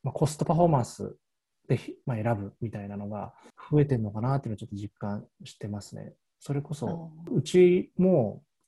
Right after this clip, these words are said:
Speaker 1: 例えばご飯とか結構こだわるんですけど、で、お米とか、
Speaker 2: うん。
Speaker 1: どこどこの農家さんから仕入れるとかってやるんですけど、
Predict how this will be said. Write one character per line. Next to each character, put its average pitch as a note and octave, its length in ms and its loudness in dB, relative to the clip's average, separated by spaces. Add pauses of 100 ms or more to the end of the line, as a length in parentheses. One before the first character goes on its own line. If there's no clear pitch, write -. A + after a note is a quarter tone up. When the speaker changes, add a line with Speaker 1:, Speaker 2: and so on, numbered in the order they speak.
(140)
Speaker 1:
例 C#3 100 -2
え D#3 40 4
ば C3+ 60 4
ご C#3 140 4
飯 E3 200 4
と - 60 -4
か G#2 80 -6
結 B2+ 160 -2
構 A2 100 -6
こ - 120 -4
だ A2 100 0
わ B2 120 4
る A2 100 0
ん F#2+ 80 -8
で F2 80 -18
す - 60 -20
け - 120 -12
ど、 F#2+ 320 -8 (180)
で、 B2 80 -2
お A2+ 120 2
米 - 260 8
と - 140 6
か、 G2 200 2
Speaker 2:
う - 60 -6
ん。 - 60 -20 (440)
Speaker 1:
ど B2 140 0
こ C3 140 0
ど B2+ 80 4
こ A#2 100 -6
の G2+ 80 -2
農 G#2+ 180 0
家 G#2+ 120 -4
さ G2 120 -10
ん F#2 80 -12
か F#2 120 -10
ら F#2 260 -10 (140)
仕 - 160 -4
入 A#2 80 2
れ A2 100 0
る G2+ 80 -4
と - 80 -16
か G2+ 120 -16
っ - 20 -16
て - 100 -20
や G2 60 -6
る G2+ 80 -4
ん G2 40 -4
で F#2 60 -8
す - 80 -20
け G#2 80 -10
ど、 G2+ 320 -8